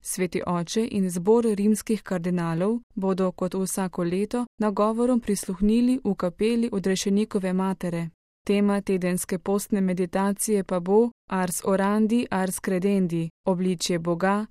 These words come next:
in obličje človeka v psalmski molitvi. Razmišljanja, ki bodo utemeljila na knjigi psalmov, bodo poglobile besede molitve,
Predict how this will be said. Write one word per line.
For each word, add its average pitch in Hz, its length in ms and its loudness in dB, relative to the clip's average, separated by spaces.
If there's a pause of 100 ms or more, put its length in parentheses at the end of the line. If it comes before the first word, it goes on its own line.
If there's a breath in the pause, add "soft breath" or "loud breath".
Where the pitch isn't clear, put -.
(140)
in 247 160 4
obličje 208 520 2
človeka 202 680 -2
v 196 80 -2
psalmski 208 600 -2
molitvi. 185 640 0 (260)
Razmišljanja, 220 920 0
ki 214 120 -2
bodo 180 280 0
utemeljila 190 680 0
na 175 120 0
knjigi 190 400 0
psalmov, 185 640 -2 (180)
bodo 208 280 4
poglobile 214 600 4
besede 214 460 2
molitve, 202 680 2